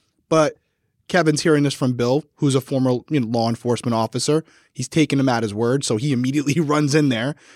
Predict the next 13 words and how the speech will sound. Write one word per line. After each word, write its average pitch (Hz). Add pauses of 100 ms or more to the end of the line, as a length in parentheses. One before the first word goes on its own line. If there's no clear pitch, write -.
(200)
goes 139
and 135
talks 123
to 123
him. 139
And 127
now, 139 (580)
obviously, 123
Kevin's 135
going 123
back 131
to 131
Bill, 120